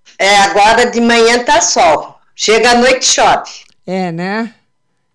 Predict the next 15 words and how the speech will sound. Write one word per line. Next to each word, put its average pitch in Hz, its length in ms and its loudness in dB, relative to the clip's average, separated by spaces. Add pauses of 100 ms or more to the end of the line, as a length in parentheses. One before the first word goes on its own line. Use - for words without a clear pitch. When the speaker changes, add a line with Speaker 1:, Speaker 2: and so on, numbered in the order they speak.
Speaker 2:
Ê, 240 680 -4
Rose. 151 880 -12 (1040)
O - 20 -20
que 233 160 -6
que 277 120 -6
nós 269 220 -4
Speaker 1:
É. 262 60 0
Speaker 2:
vamos 269 240 -6
ver 240 160 0
hoje 226 240 -2
pra 214 200 -8
você, 214 420 -6
minha 202 180 -6
querida? 156 680 -10 (1200)
Speaker 1:
Márcia, 214 420 -2